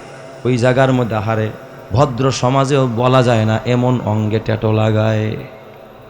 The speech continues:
একটা নারী ওপেন হয়ে যায়, সেখানে পুরুষও থাকে, নারীরাও থাকে,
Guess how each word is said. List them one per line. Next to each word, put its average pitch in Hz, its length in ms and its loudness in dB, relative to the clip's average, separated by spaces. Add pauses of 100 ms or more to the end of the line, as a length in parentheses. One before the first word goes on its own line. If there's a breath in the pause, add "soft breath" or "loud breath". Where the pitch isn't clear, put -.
(680)
একটা 202 240 0
নারী 269 520 6
ওপেন 240 320 6
হয়ে 214 260 4
যায়, 165 260 4 (280)
সেখানে 170 360 0 (200)
পুরুষও 214 340 4
থাকে, 180 260 2
নারীরাও 170 520 4
থাকে, 139 280 -4